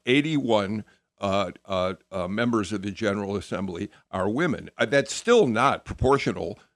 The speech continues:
to the percentage of women in the general population, but it is a sign of some progress. And, and I think it's worth pointing out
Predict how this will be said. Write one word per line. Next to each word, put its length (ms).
to 220
the 100
percentage 520
of 140
women 300
in 80
the 80
general 380
population, 840
but 140
it 120
is 160
a 80
sign 540
of 180
some 500
progress. 680
And, 240
and 180
I 80
think 240
it's 160
worth 400
pointing 400
out 340